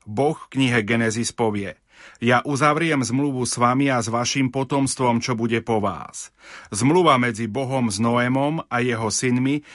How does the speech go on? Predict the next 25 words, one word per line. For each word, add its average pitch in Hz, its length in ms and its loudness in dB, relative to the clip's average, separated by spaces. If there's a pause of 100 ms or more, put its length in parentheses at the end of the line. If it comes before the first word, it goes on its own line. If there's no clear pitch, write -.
(200)
je 135 160 2
prvou 151 400 0
etapou. 104 720 -4 (400)
Svätý 123 400 -2
Irenej 123 560 2
Lionský 131 560 0
zdôrazňuje 127 720 0
Božiu 131 400 -2
iniciatívu 131 880 0 (240)
pri 135 240 0
uzatvorení 139 720 2
zmluvy. 117 480 -2 (480)
Ako 123 240 0
má 131 240 4
človek 131 480 -2
prejsť 120 400 -2
do 120 80 -2
Boha, 139 480 -2 (320)
ak 107 240 0
Boh 143 240 0
najskôr 131 560 0
neprešiel 131 640 0
do 135 80 -2
človeka? 123 720 -6 (640)
Dúha, 135 400 2